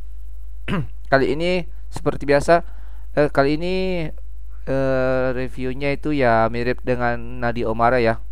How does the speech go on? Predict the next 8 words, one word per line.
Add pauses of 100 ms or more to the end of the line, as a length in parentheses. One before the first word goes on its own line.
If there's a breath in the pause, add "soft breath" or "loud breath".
(140)
tapi
ini
versi
cowoknya. (3500)
Ah,
minum
dulu,
teman-teman.